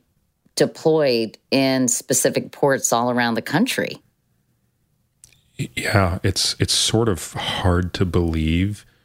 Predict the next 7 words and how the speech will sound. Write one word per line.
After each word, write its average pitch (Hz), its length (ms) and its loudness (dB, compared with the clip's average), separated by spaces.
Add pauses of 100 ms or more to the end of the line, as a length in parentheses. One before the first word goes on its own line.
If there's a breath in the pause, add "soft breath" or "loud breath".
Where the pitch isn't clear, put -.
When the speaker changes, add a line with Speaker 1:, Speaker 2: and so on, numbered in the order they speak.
(600)
Speaker 2:
how 98 200 2
much 85 260 0
has 92 120 -2
happened 92 500 0
in 80 220 0
one 78 260 -2
week. 73 380 -6